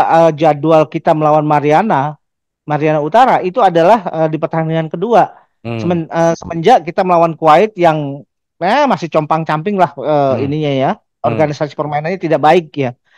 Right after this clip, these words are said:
Speaker 1: Tapi, eh, ketika melawan Mariana Utara, tentu ini adalah, eh, apa, sebuah segmen untuk memperbaiki dan mengevaluasi hasil pertandingan melawan Kuwait kemarin, gitu loh.
Speaker 2: Hmm, hmm.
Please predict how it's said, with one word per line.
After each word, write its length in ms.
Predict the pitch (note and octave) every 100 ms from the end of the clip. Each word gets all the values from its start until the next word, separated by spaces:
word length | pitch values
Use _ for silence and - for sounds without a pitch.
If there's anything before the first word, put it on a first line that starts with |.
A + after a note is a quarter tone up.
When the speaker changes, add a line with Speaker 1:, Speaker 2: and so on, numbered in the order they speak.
| _
Speaker 1:
Tapi, 320 | - F3+ E4+ - - - _ -
eh, 160 | - G3
ketika 400 | G3 A#3+ - C#4+
melawan 320 | A#3+ G#3+ G#3+
Mariana 320 | G#3+ G3 G3+
Utara, 560 | G3+ A3+ D4+ B3+ F3+ -
tentu 240 | - G3
ini 160 | D#4+ C#4
adalah, 460 | C#4+ G3+ E3+ G3 C4 _ _ _ -
eh, 640 | F#3 F#3+ G3 G3 G3 F#3+ F#3+
apa, 400 | G3 C#4+ C#4+ -
sebuah 480 | - A3+ G#3+ G#3+ G3
segmen 480 | A3 G3 G3+ A3+ A#3+
untuk 460 | G#3 A3 G#3 A#3+
memperbaiki 1040 | A3+ G#3 G3 F3 D#3+ C#3+ C#3 - A3+ C4+ C#4 _
dan 300 | - E3 F3
mengevaluasi 960 | F3+ F3+ F#3 F3+ F#3 F#3 C4+ B3 D#3 B2 -
hasil 320 | D#3+ D3+ G#3
pertandingan 400 | G3+ - D#3 E3
melawan 240 | F#3 E3+ E3
Kuwait 300 | F3 E3+ _
kemarin, 600 | F#3+ G3+ F3 D#3+ D#3 F3
gitu 220 | A#2+ B2+ A#2+
loh. 120 | A2
Speaker 2:
Hmm, 180 | G#2 G2 -
hmm. 160 | A2 G2+